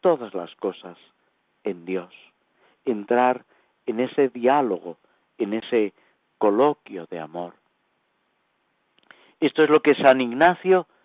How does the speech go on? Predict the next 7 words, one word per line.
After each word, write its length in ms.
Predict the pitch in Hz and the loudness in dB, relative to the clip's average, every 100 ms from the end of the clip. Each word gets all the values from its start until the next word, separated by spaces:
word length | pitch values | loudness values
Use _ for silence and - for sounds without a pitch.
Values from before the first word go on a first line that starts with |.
| _ _ | _ _
pretende 680 | - 110 - 131 127 147 160 _ _ _ _ _ _ _ _ _ _ _ _ _ _ - | 0 2 4 2 2 -6 -12 _ _ _ _ _ _ _ _ _ _ _ _ _ _ -4
y 300 | 127 143 - _ _ _ _ _ _ _ _ _ - | 0 0 -4 _ _ _ _ _ _ _ _ _ 0
poco 280 | 131 - | 0 0
después 480 | 95 98 - 135 127 | -10 -12 -2 0 0
de 80 | 113 | -4
su 180 | - 117 - | -8 -10 2
conversión 880 | 123 110 104 98 - 147 151 151 | 2 4 0 0 0 2 0 -6